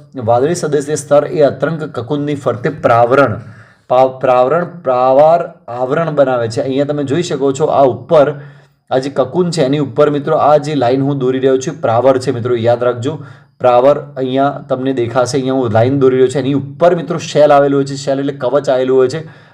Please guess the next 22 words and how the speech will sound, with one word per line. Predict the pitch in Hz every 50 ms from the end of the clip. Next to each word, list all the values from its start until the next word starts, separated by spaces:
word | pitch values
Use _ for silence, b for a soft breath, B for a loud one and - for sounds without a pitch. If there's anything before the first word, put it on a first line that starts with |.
| _
અહીંયા | - 123 135 143
જો | 139 147 143
ઉપર | 127 139 - 139 135
હું | 131 135
બધી | 135 117 107 98 113 135
પેનથી | 139 143 139 131 131 147
અલગ | 131 123 131 131
અલગ | 131 135 127 123
દર્શાવું | 127 139 127 123 110 110 151 143 139 135
એટલે | 131 131 131
તમે | 131
આઈડિયા | 123 117 110 117 135 131 127
આવે. | 120 117 127 147
તો | 143 - - - - _ -
મિત્રો | 135 143 135 139
પ્રાવર | 139 - 123 113 120 131 143 151
એટલે | 147 143 143 151 151
શું | - - 160
હું | 151 143
તમને | 143 139 139 139
એક્ઝેક્ટ | 113 98 95 - 139 147 143
બતાવું | 143 131 127 - 127 135 156 156 B